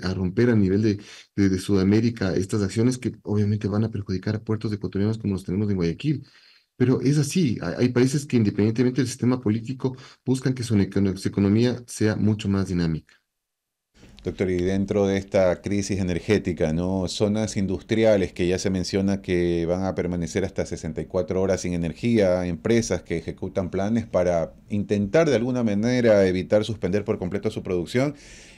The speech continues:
Speaker 2: y sobre, sobre todo evitar prescindir de, de sus empleados. Eh, una situación, eh, absolutamente compleja, doctor Córdoba.
Speaker 1: Claro, pero el hecho de prescindir de, de, de sus empleados también les toca a los empresarios buscar la manera de llegar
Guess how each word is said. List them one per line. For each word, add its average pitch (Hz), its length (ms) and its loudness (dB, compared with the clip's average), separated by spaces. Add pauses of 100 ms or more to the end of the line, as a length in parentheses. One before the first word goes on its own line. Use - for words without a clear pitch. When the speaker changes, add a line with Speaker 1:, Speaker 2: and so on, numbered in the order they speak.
Speaker 2:
y 82 80 -8
sobre, 85 380 -4
sobre 78 240 -4
todo 104 200 0
evitar 95 320 0
prescindir 95 640 -2
de, 85 640 -2
de 78 240 -6
sus - 360 -10
empleados. 80 760 -2 (420)
Eh, - 240 -20
una 82 180 -8
situación, 104 1160 -2
eh, - 560 -16
absolutamente 101 680 -2
compleja, 82 480 -2
doctor 73 300 -8
Córdoba. 65 340 -10 (1200)
Speaker 1:
Claro, 170 280 2
pero 104 140 2
el 101 100 4
hecho 123 200 2
de - 40 0
prescindir 120 480 0
de, 98 220 -2
de, 95 160 -6
de 95 100 -4
sus 101 120 -2
empleados 104 340 2
también 117 220 2
les 123 120 -4
toca 127 300 0
a - 140 -6
los 98 140 0
empresarios 107 460 0
buscar 107 300 -2
la 110 60 2
manera 107 340 4
de 110 80 4
llegar 98 340 2